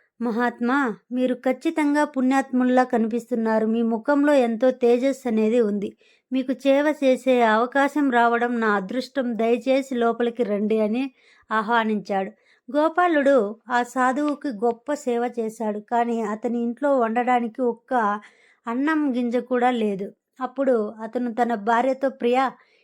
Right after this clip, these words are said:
ఇంటికి వచ్చిన సాధువు మహాపురుషుల్లా ఉన్నారు. మనం ఎలాగైనా ఆయన ఆకలి తీర్చాలి. నేను గ్రామంలోనికి వెళ్ళి ఎవరినైనా అడిగి కొంచెం డబ్బు తీసుకొస్తాను"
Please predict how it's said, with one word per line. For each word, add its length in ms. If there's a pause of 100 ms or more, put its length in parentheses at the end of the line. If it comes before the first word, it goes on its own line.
(140)
ఇంటికి 340
వచ్చిన 340
సాధువు 440
మహాపురుషుల్లా 960
ఉన్నారు. 480 (180)
మనం 300
ఎలాగైనా 680
ఆయన 280
ఆకలి 440
తీర్చాలి. 600 (380)
నేను 220
గ్రామంలోనికి 840
వెళ్ళి 260
ఎవరినైనా 680
అడిగి 360
కొంచెం 420
డబ్బు 280
తీసుకొస్తాను" 800